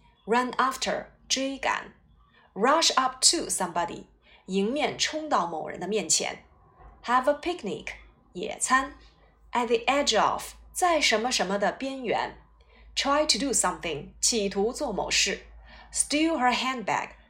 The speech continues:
偷她的手提包。In the struggle，在争抢当中。The strap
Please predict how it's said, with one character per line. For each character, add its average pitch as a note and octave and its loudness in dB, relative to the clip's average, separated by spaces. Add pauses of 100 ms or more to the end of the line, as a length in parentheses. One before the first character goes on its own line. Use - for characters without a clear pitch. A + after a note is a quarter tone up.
(140)
偷 C4 0
她 B3+ 2
的 - 0
手 - 0
提 - -12
包。 A#3 6 (500)
In C4 -2
the B3 2
struggle， A#3+ 0 (140)
在 C#4+ 2
争 F4 0
抢 - -4
当 F3+ 0
中。 F#3+ -2 (600)
The G#3+ -2
strap D#4+ 2